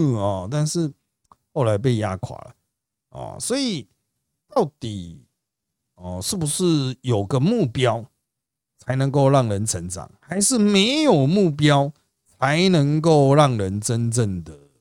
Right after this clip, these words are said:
刚强？因为你要讲说，“哇，是不是有人真的是无欲啊？”嗯，因为我还真的不太认识无欲的人呢，因为我都活在一个很虚华的世界。哦，身边有什么人是特别无欲的？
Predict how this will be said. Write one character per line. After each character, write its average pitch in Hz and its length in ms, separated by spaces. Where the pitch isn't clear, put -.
刚 95 180
强？ 78 180
因 226 120
为 277 80
你 170 80
要 160 140
讲 143 200
说 175 140
，“哇， 220 80
是 262 160
不 233 100
是 247 140
有 139 160
人 160 120
真 220 140
的 208 60
是 208 120
无 127 380
欲 175 300
啊？” 90 200
嗯， 90 140
因 165 100
为 208 60
我 98 180
还 104 180
真 156 160
的 151 40
不 113 80
太 123 140
认 127 160
识 131 100
无 95 160
欲 110 160
的 78 140
人 - 160
呢， 78 60
因 113 80
为 156 60
我 117 100
都 143 160
活 107 240
在 139 160
一 123 40
个 127 120
很 95 120
虚 117 240
华 90 260
的 98 60
世 104 200
界。 90 260
哦， 80 240
身 147 180
边 151 180
有 123 120
什 107 140
么 98 100
人 92 100
是 107 140
特 123 160
别 98 180
无 92 220
欲 113 160
的？ 92 100